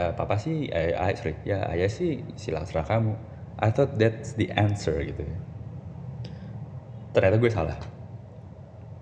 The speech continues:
Bokap gue hanya ngomong sesimpel ini,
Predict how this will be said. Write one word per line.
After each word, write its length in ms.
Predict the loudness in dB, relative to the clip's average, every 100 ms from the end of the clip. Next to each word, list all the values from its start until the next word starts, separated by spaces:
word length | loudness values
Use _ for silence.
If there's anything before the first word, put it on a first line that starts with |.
| -14 -14 -14 -14 -14 -14 -14 -14 -14 -10 0
Bokap 240 | 4 6
gue 80 | 8
hanya 120 | 6
ngomong 200 | 6 6
sesimpel 400 | 4 4 4
ini, 40 | 2